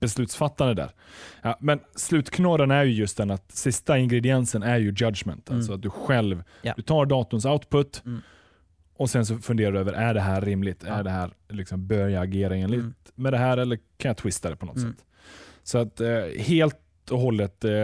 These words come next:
Speaker 1: robotiserade kommer vi inte bli.
Speaker 2: Nej.
Speaker 1: Nu är ju det en ganska jobbig Excel-snurra att bygga själv enligt alla, liksom,
Speaker 2: Mm.
Speaker 1: ens egna beslut som man har fattat någonsin.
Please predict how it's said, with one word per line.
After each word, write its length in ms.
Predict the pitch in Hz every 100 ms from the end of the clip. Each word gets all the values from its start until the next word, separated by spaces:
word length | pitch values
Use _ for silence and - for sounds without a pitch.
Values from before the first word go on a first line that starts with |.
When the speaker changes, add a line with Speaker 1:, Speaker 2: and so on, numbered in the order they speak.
| 107 104 104
Speaker 1:
robotiserade 840 | 92 120 110 110 113 127 120 110 98
kommer 200 | - 98
vi 40 |
inte 120 | 95 101
bli. 220 | 101 -
Speaker 2:
Nej. 140 | - 120 139 -
Speaker 1:
Nu 160 | 156
är 40 | 151
ju 180 | 147
det 120 | 143 135
en 120 | 135
ganska 300 | 131 120 123
jobbig 420 | 127 131 135 123
Excel-snurra 800 | 113 - 135 117 - 147 135 123
att 80 | 104
bygga 260 | 110 110
själv 460 | 107 180 104 104 107 - _
enligt 400 | 123 117 104 98
alla, 400 | 113 104 101 101
liksom, 260 | 101 98 110
Speaker 2:
Mm. 80 | 113
Speaker 1:
ens 180 | 127 139
egna 300 | 127 143 143
beslut 360 | 139 127 110
som 80 | 110
man 80 | 110
har 80 | 107
fattat 340 | 120 104 101
någonsin. 480 | 107 98 101 120 131